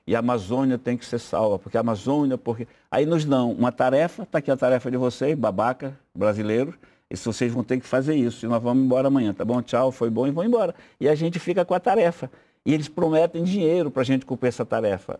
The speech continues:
e não dão esse dinheiro nenhum pra cumprir essa tarefa.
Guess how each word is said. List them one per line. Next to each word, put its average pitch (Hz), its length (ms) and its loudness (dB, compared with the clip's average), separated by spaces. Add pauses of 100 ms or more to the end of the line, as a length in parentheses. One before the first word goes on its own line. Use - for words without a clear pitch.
e 120 60 -2
não 147 240 4
dão 139 240 2
esse - 180 -4
dinheiro 101 440 0
nenhum 98 340 -2 (560)
pra 107 120 -2
cumprir 107 260 -6
essa 104 180 -4
tarefa. 107 360 -2